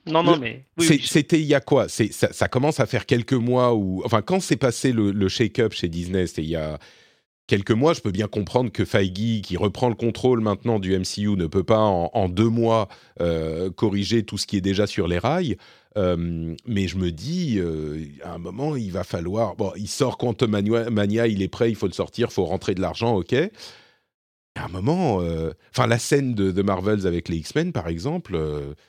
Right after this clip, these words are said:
Speaker 2: je sais pas, moi, je l'aurais fait différent. Elle est, elle est moche, quoi. Si, est-ce que, là, je me demande, est-ce que c'est lui qui, qui est, euh, qui est d'accord pour faire ces trucs-là aussi ? Bon, bref, enfin, on verra dans les années à venir. Mais, mais disons que si en deux mille vingt-quatre, ça commence pas à aller un petit peu mieux,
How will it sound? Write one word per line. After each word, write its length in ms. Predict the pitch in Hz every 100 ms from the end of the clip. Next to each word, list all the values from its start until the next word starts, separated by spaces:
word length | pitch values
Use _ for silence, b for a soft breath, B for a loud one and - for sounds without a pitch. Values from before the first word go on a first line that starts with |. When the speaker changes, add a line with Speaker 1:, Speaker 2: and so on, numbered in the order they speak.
| _
Speaker 2:
je 60 | -
sais 40 |
pas, 100 | 127
moi, 120 | 135
je 100 | 80
l'aurais 140 | 78 -
fait 180 | - 71 - _ _ _
différent. 300 | - 87 92 -
Elle 120 | 82
est, 260 | 78 67 69
elle 120 | 73
est 40 |
moche, 300 | 78 170 233
quoi. 240 | - 87 67
Si, 260 | - 85
est-ce 160 | - -
que, 100 | 110
là, 200 | 92 139
je 80 | 180
me 80 | 110
demande, 260 | 101 185 90
est-ce 140 | -
que 100 | 107
c'est 180 | - 95
lui 280 | 87 156 202
qui, 420 | - 90 87 b b b b b _ _
qui 340 | - 98 95 95
est, 280 | 95 92
euh, 440 | 90 85 85 82 85
qui 180 | - 92
est 40 |
d'accord 460 | 78 95 - 156 -
pour 160 | 95
faire 160 | - 110
ces 140 | -
trucs-là 360 | 98 107 123 104
aussi ? 220 | 123 -
Bon, 200 | 127 90
bref, 280 | 82 80 -
enfin, 180 | - -
on 60 | 78
verra 260 | 76 78 76
dans 160 | 67
les 180 | 65 69
années 200 | 71 69
à 20 |
venir. 300 | 64 78 85 69 - b b b b _
Mais, 180 | 104 117
mais 140 | 143 123
disons 300 | 135 156 175
que 120 | 131
si 220 | - 196
en 80 | 170
deux 80 | 156
mille 160 | 160
vingt-quatre, 400 | 139 139 143 143
ça 100 | -
commence 300 | 101 104 104
pas 160 | - 110
à 20 |
aller 160 | 101 101
un 100 | 95
petit 160 | 104
peu 180 | 90 95
mieux, 320 | 104 160 247